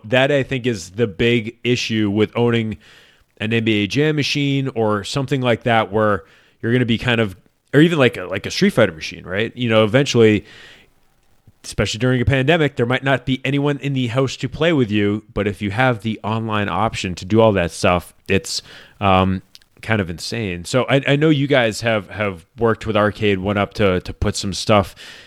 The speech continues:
uh, together. Uh, I, I would have to guess, like, from all accounts, like, y-, you guys are continuing to move forward, and they should just continue to make more of those, because I'm damn close to buying an N B A Jam machine.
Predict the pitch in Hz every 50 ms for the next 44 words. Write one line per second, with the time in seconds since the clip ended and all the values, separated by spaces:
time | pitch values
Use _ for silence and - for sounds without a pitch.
0 | - _ _ _ 95 98 95 95 95 95 95 92 92 - _ _ - - - -
1 | 120 107 90 113 113 123 113 107 98 95 98 98 95 - - - 101 98 95 92
2 | 95 95 - _ _ _ _ - - 113 113 - 113 117 113 120 127 120 - 117
3 | 98 101 123 135 131 - - 98 90 - - 110 107 107 107 104 - - 117 131
4 | 131 107 - - 92 87 85 - _ - 95 104 104 - _ 98 104 104 101 -
5 | - 107 107 104 101 - - 98 95 98 87 - 92 87 - 110 107 104 104 92
6 | - 104 101 98 98 95 92 - _ _ _ - 110 113 117 117 104 - - 104
7 | 113 120 120 101 95 92 90 90 85 - _ - - - - - _ _ _ _
8 | _ - 110 117 117 110 - - 135 123 110 101 120 113 - - - 117 110 -
9 | 120 120 117 - 117 113 113 107 - 113 113 123 123 101 107 101 98 85 76 87
10 | 92 98 110 107 101 101 87 104 101 104 107 101 - 110 110 104 - - 92 104
11 | 104 98 98 101 101 101 98 98 95 82 104 104 101 90 - - 87 80 80